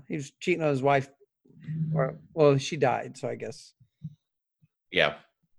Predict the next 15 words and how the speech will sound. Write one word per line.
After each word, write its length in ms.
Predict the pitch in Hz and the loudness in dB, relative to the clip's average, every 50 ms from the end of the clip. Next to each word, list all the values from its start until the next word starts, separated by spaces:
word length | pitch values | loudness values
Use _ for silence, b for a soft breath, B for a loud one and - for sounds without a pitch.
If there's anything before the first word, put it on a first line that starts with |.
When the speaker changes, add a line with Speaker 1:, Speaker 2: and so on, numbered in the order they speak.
| _ _ _ _ _ _ b b b - | _ _ _ _ _ _ b b b 4
Speaker 1:
Rest 260 | 160 165 156 156 - | 6 6 6 6 2
in 60 | 160 131 | 2 4
Speaker 2:
Newt's, 220 | 139 139 - - | 4 4 2 -2
Speaker 1:
peace. 160 | - - 123 | -8 -6 -2
Speaker 2:
Newt's, 420 | 131 151 160 156 151 - - - - | 4 4 4 6 4 2 -2 2 4
Newt's 260 | 120 127 127 127 - | 6 6 6 6 4
another 240 | 104 98 90 90 82 | 4 6 4 4 2
piece 280 | - 98 85 78 - | 0 -2 -2 -2 0
of 80 | 87 80 | 0 2
work. 220 | 78 76 73 - | 4 4 4 4
Speaker 1:
He's 180 | 240 220 - - | 2 0 -4 -4
top, 500 | - - 233 226 208 - - - - - | 2 4 6 6 6 2 -4 -12 -8 2
top 200 | 214 214 208 214 | 2 4 4 6
notch. 500 | 202 180 156 135 - - - - - - _ _ _ _ _ _ _ _ _ _ - | 6 6 6 4 2 -4 -10 -12 -12 -14 _ _ _ _ _ _ _ _ _ _ 4
Speaker 2:
Yep. 280 | 98 101 101 - - | 6 8 8 8 6